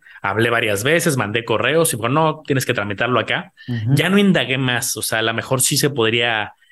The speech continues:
Speaker 1: eh, como dices, i-, escalar el caso para ver si, si alguien lo ha logrado, es que sí se puede, ¿no? Nada más que no, no hemos encontrado a lo mejor el camino. Pero bueno, de todos modos, ese W ocho, si tienes posturas importantes y, y va-, y ti-, recibes dividendos del extranjero, de Estados Unidos,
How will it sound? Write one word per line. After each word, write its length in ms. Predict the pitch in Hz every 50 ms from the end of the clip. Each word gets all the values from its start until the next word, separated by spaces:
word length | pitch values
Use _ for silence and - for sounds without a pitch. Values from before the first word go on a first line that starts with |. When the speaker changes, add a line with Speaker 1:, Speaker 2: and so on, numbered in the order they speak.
| _ _ _ _ _ -
Speaker 1:
eh, 460 | 104 101 98 98 95 95 95 92 92 92
como 160 | 104 107 113
dices, 440 | 127 127 - 123 107 - - 123 - - -
i-, 220 | 170 190 180 - - _
escalar 680 | - - - 139 117 104 - - - 123 113 113 120 139
el 160 | 139 131 135
caso 360 | 135 120 120 120 - 156 139
para 260 | 131 107 98 92 90
ver 200 | 98 107 107 117
si, 360 | 120 - - 123 113 107 98 101 - -
si 120 | 110 - 143
alguien 200 | 143 127 131 131
lo 60 | 143
ha 40 | 151
logrado, 300 | 147 131 123 120 139 156
es 100 | 151 -
que 100 | - 104
sí 120 | - 120
se 120 | - 135
puede, 280 | 131 - 262 233 175 131
¿no? 80 | 120 131
Nada 120 | 147 143
más 120 | 143 139
que 220 | - - 113 113 - - - - - - - - _ _ _
no, 180 | - 123 127 170
no 100 | 170 139
hemos 200 | 131 135 131 131
encontrado 420 | 135 113 107 107 104 98 113 117 120
a 20 |
lo 80 | 120 113
mejor 160 | 117 117 117
el 80 | 113
camino. 480 | 107 - 110 117 127 127 139 160 196 196 - _ _ - - - - - - - _ _ _ _
Pero 240 | 160 160 175 190
bueno, 240 | 175 170 156 131 110
de 80 | 107 110
todos 160 | - 143 143
modos, 180 | 143 143 127 131
ese 140 | 127 156
W 260 | 135 117 110 110 107 113 120
ocho, 220 | 131 139 139 - 107
si 120 | - 107
tienes 540 | 101 123 120 127 127 117 113 - - - _ _ _ _ _ _
posturas 800 | 113 107 101 - - - 127 135 135 120 107 - - - -
importantes 960 | 120 117 113 - - 107 107 - 127 127 127 127 127 117 104 101 - - - -
y, 720 | - 143 113 104 98 95 92 92 95 92 90 90 92 95
y 20 |
va-, 240 | 95 92 117 135 147
y 140 | 151 135 110
ti-, 120 | - - 117
recibes 420 | - 120 113 - 147 147 139 117
dividendos 600 | 117 113 107 107 107 120 131 139 127 120 107 -
del 140 | - 107 101
extranjero, 440 | 101 - - 107 104 - 135 139 131
de 40 |
Estados 300 | 110 - - 123 117 -
Unidos, 280 | 117 117 127 151 170 -